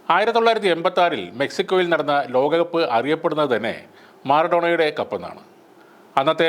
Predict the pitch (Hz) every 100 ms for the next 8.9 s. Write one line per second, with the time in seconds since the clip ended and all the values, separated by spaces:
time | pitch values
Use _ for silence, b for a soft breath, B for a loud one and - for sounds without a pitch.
0 | 151 143 151 160 160 156 156 123 - 165
1 | 160 127 120 120 107 - - - 123 139
2 | 143 151 131 107 120 127 113 85 80 -
3 | - - 160 185 208 220 226 185 147 -
4 | 185 180 180 170 139 135 143 156 156 120
5 | 117 135 151 151 147 117 85 - 135 -
6 | 143 143 113 82 78 - - - - B
7 | B B - 175 180 170 175 208 190 180
8 | 175 175 175 143 151 151 139 143 156